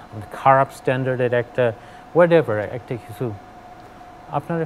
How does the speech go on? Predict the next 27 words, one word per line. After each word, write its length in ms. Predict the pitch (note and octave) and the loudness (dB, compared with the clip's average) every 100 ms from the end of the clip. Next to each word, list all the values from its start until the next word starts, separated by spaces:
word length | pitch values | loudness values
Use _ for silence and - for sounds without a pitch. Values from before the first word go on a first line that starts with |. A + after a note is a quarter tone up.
| - | -4
সবসময় 360 | D#3+ - E3 D#3 | -6 -4 -8 -8
এক্স-, 460 | - - - - | -10 -20 -20 -14
এক্সপেক্ট 360 | C#3 - D3 C#3+ | -14 -8 -8 -6
করবেন 260 | C#3 C3+ C#3+ - | -8 -6 -6 -6
সব 80 | C3 | -10
কিছু 180 | B2+ C#3+ A2 | -8 -8 -8
ভালোভাবে 560 | - C#3 C3+ G2+ G2 E2 | 0 2 2 -2 -8 -10
হবে, 300 | F2 - D2+ - - - | -14 -14 -16 -18 -18 -12
আর 120 | A#2+ | -10
ওইটা 180 | C3+ C3+ G2+ | -8 -8 -6
ডিম্যান্ড 440 | A2+ A#2 B2 B2+ - | -4 -2 -2 -4 -8
করবেন। 380 | G#2 F2+ F#2+ E2 - - - - | -12 -10 -10 -12 -16 -20 -20 -8
আমরা 240 | C#3 E3 | -4 -2
যেহেতু 280 | D#3+ F#3 F#3+ | 0 0 -2
ডিম্যান্ড 480 | D3 C#3 C#3 E3+ G3 - | -2 0 0 0 -2 -2
করি 180 | D#3+ | -2
তাদের 260 | C#3+ B2+ B2 - | -2 -4 -4 -6
কাছ 120 | A2 - | -8 -8
থেকে 360 | A2 - D#3+ D3+ - - | -10 -4 -4 -4 -10 -8
absolutely 640 | C#3 C3+ - C3+ C#3 C3+ | -8 -8 -8 -6 -2 -2
world 300 | A2 D3 D#3+ - | 0 2 0 -2
class 140 | C#3 B2+ - | -6 -6 -6
performance, 500 | B2 - A2 C3 D#3+ - - - | -8 -6 -8 -8 -10 -14 -14 -8
তারা 240 | D#3+ E3 E3 | -4 -4 -4
তো 160 | D#3+ | -2
ওইভাবে 460 | D3 C#3+ D3+ D3+ D3 C#3+ - | -2 0 0 0 0 -4 -10
প্রডিউস 260 | - D3 | -6 -4